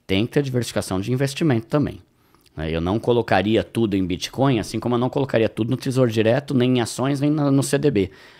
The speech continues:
Eu gosto da ideia de diversificar. Então,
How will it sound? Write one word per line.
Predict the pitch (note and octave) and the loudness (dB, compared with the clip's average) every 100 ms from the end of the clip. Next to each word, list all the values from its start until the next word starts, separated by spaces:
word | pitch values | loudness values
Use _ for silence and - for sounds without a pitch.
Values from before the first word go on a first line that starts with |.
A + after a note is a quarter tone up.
| - | -8
Eu | F2 E2+ | -4 0
gosto | F#2+ G#2+ B2 | 4 4 4
da | B2+ | 2
ideia | F#2+ F2 A2 | 2 2 0
de | A#2 | 0
diversificar. | A2 A2+ C3 B2 C#3+ - D3+ - C#2+ - - - - | -4 0 0 0 -4 -4 -6 -2 -4 -6 -20 -20 -10
Então, | D#2+ G#2 | 0 0